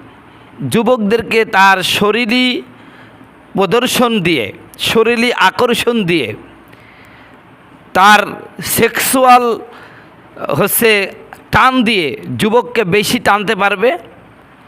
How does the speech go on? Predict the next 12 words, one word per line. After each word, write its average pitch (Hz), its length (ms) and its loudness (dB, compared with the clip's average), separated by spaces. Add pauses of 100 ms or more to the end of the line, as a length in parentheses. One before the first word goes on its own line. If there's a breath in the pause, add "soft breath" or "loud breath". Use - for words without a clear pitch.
(160)
সেই 240 500 -2
নায়িকা 196 440 -2
বেশি 165 360 0
সিনেমা 165 460 -2
পাবে, 165 340 -2 (1080 loud breath)
সেই 214 420 -2
নায়িকার 180 480 -2
ডিমান্ড 175 360 -2
বেশি 170 260 2
হবে, 180 340 0
সেই 208 360 -2
নায়িকার 202 580 0